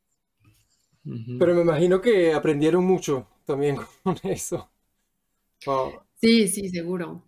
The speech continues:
Speaker 3: <laughs> Sí.
Speaker 1: Sí, todos los días aprendemos algo.
Speaker 2: Sí, bueno.
Speaker 1: Aunque sea una palabrita en chichewa.
Speaker 3: <laughs>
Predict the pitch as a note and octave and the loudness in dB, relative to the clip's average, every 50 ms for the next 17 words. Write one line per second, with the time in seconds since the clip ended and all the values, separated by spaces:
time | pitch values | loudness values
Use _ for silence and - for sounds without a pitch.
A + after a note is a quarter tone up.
0 | _ - F#3+ - - - A#3+ A3+ A#3 A#3 G3+ D3+ - - - - _ _ _ F#3+ | _ -12 -10 -10 -2 -2 -2 -2 -2 -6 -10 -10 -14 -18 -20 -20 _ _ _ -4
1 | F3+ D#3 C#3+ C3 C#3 C3+ C#3 C#3+ C#3+ C#3 C3+ B2 A#2 B2+ B2 A#2+ A2+ A2 - - | -2 0 0 0 2 2 2 2 2 0 -2 -2 -2 -2 -2 -2 -2 -4 -8 -12
2 | - - - - - - A2+ A2 A2+ A#2 A#2+ A#2+ A#2+ A2+ A2+ A2+ - - A#2 A2 | -16 -14 -14 -14 -12 -10 -8 -6 -6 -6 -6 -6 -8 -8 -10 -12 -14 -14 -16 -18
3 | - - _ _ _ _ _ _ G3 _ _ - - C3+ C3 B2+ B2 B2 B2 B2 | -20 -20 _ _ _ _ _ _ -20 _ _ -20 -14 -10 -10 -8 -8 -10 -10 -12
4 | B2+ B2+ B2+ B2+ B2+ C3 B2+ B2+ B2 C3+ B2 - C#3 C3 C3 C3 C3+ C#3 C3+ C3+ | -12 -14 -14 -14 -10 -8 -8 -8 -6 -8 -6 -2 0 0 0 0 0 -2 -2 -2
5 | - C3+ C3 B2 B2 A#2+ B2 A#2+ B2 B2+ A#2+ A#2 A#2+ A#2 A#2 - A#2+ A2+ A2+ - | -2 -4 -2 -2 -2 -4 -4 -6 -6 -8 -10 -8 -10 -14 -14 -10 -10 -10 -10 -12
6 | - - C4 - - C#4+ C4+ F#3 F#3 D#4 D4+ - E3+ - - F#3 F#3+ - - _ | -6 -4 -4 -4 -2 -6 -6 -6 -8 -8 -8 -8 -10 -12 -12 -14 -14 -16 -16 _
7 | - - | -20 -20